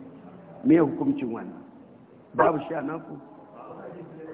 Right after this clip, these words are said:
Babu namu. Eh to, insha Allah, lalla zai zo kansa. Ku sallaka, amma kuna da wanda muke da shi. To ku sallaka zai zo.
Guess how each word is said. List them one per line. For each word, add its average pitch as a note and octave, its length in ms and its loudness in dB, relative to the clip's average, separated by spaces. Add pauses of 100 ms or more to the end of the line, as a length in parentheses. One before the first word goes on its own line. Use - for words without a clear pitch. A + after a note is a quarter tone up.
(2000)
Babu D#3+ 280 6 (220)
namu. C3+ 340 0 (1120)
Eh C#3 180 4
to, B2+ 180 2
insha B2+ 360 4
Allah, C3+ 320 2
lalla D3 300 4
zai C3+ 140 0 (240)
zo B2 80 -4
kansa. B2 400 -8 (540)
Ku - 100 -2
sallaka, E3+ 400 4
amma E3 180 -2
kuna G3 200 -2
da D3 80 -2
wanda D#3 220 0
muke C#3 200 -4
da G#2+ 80 -6
shi. G#2+ 160 -10 (580)
To C3+ 100 -2
ku - 180 -10
sallaka D3 320 2
zai A#2+ 180 -6
zo. - 120 -12